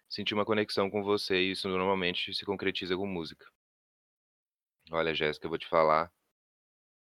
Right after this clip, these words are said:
que, assim, eu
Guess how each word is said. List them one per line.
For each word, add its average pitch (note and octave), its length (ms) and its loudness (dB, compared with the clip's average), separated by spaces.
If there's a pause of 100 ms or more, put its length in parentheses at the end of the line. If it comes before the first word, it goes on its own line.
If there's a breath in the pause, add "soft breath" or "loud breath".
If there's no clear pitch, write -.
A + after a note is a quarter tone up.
(440)
que, E2 200 0
assim, E2 540 -2 (760)
eu E2 920 -2